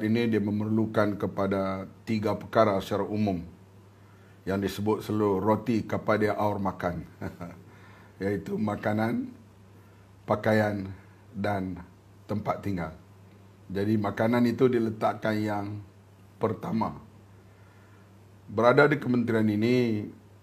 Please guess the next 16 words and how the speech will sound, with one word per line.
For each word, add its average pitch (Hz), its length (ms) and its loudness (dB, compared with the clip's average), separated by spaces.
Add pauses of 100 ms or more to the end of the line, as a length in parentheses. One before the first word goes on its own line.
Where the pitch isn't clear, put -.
(120)
saya 110 240 4
memanglah 107 640 2
itu, 95 640 -8 (720)
uh, 80 320 -20
kementerian 101 560 -2
yang 98 160 -2
baru 131 480 2
bagi 107 240 4
saya, 92 400 -2 (1040)
tetapi 110 480 -2
kita 120 320 0
biasa 98 640 -2 (400)
hidup 117 480 -2
sebagai 95 320 -2
seorang 98 400 -2
petani 87 560 -6